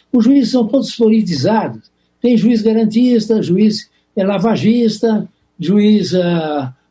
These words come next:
a favor do, da esquerda, juiz da direita. Hoje ninguém mais julga, entendeu? Com vista no que está nos autos, é todas as suas convicções pessoais.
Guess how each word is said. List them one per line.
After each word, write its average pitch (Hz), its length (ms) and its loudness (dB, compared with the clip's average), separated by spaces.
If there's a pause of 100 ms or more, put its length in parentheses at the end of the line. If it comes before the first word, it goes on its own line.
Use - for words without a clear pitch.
a - 120 -8
favor 185 360 0
do, 151 540 0
da 170 140 -2
esquerda, 240 580 0
juiz 165 180 0
da 175 60 0
direita. 214 400 0 (240)
Hoje 254 260 2
ninguém 247 300 2
mais 247 240 0
julga, 151 640 0 (320)
entendeu? 220 300 2
Com 220 260 0
vista 226 320 0
no 233 80 -2
que 202 80 -2
está 233 220 -4
nos 185 220 0
autos, 214 360 -2
é 180 60 -4
todas 233 300 -2
as 220 80 -2
suas 214 160 -4
convicções 220 580 -2
pessoais. 196 600 -6